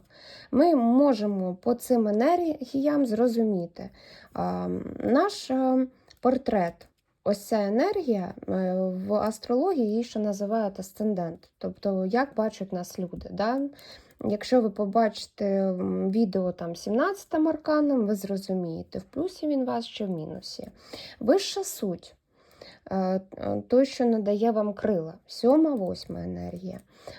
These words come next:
Ваші таланти, шоста, шістнадцята енергія. Ваш характер, тобто які ви є. Не так, як вас бачать люди,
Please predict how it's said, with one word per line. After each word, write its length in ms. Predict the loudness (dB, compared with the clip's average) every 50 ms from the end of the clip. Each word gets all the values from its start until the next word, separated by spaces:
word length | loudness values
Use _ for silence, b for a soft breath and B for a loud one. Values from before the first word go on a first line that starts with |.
| B
Ваші 440 | 4 6 6 6 6 4 0 -4 -8
таланти, 800 | -2 0 2 2 4 4 2 2 0 -2 -4 -8 -10 -14 -14 -14
шоста, 640 | -14 -14 -8 -4 0 2 2 2 0 -2 -6 -8 -6
шістнадцята 840 | -6 -4 -4 -6 -4 -4 -6 -6 -4 -6 -6 -10 -14 -20 _ -14 -12
енергія. 640 | -10 -8 -6 -6 -6 -6 -6 -8 -10 -10 -8 -6 -2
Ваш 340 | 2 4 4 4 4 2 -2
характер, 760 | -4 -2 -2 0 2 0 0 -2 -4 -8 -14 -14 -16 -16 -16 b b b b _
тобто 300 | -2 -2 0 0 0 0
які 440 | 2 2 0 -2 -2 0 0 2 2
ви 220 | 4 4 4 2
є. 380 | 2 2 0 0 0 0 0 -4 -8 _ b b b b b b b b b b
Не 160 | 2 2 4
так, 300 | 4 4 4 4 2 0
як 140 | -4 -2 0
вас 160 | 0 0 2
бачать 500 | 2 4 4 4 2 0 -4 -8 -4 0
люди, 460 | 0 2 2 2 0 0 0 -2 -2